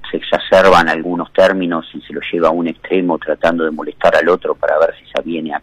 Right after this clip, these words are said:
modificar una actitud, o, o, o a conceder algo. Sinceramente, tener, nadie quiere tener ni siquiera medio día cerrado una, una, un puerto, porque los puertos de la Argentina son trabajo,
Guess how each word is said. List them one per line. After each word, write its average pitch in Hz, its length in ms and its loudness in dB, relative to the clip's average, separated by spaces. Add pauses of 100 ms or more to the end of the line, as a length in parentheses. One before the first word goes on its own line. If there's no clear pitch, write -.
modificar 73 400 -4
una 76 100 0
actitud, 95 440 0 (440)
o, 78 440 0
o, 82 380 2
o 82 40 8
a 82 100 4
conceder 85 480 2
algo. 78 400 2 (680)
Sinceramente, 123 640 0
tener, 104 560 0
nadie 127 420 2
quiere 120 220 2
tener 110 240 2
ni 107 140 -4
siquiera 110 340 -2
medio 107 340 0
día 107 300 0
cerrado 87 380 0
una, 85 160 -2 (500)
una, 82 720 -6
un 87 120 -8
puerto, - 380 0 (480)
porque 95 220 2
los 98 100 4
puertos 139 320 2
de 107 40 4
la 101 60 4
Argentina 104 540 -4
son 117 140 -4
trabajo, 139 680 0